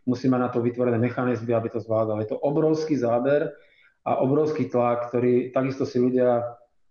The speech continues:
neuvedomujú, že na to, aby to fungovalo, treba kapacity personálne,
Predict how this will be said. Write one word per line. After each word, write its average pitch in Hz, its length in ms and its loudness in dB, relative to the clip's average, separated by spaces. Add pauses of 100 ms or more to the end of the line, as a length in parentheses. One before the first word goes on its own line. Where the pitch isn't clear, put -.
neuvedomujú, 127 960 2 (480)
že 117 320 0
na 123 160 0
to, 135 160 0
aby 131 160 -2
to 123 80 -2
fungovalo, 123 800 2
treba 120 720 0 (540)
kapacity 135 560 -2
personálne, 135 720 0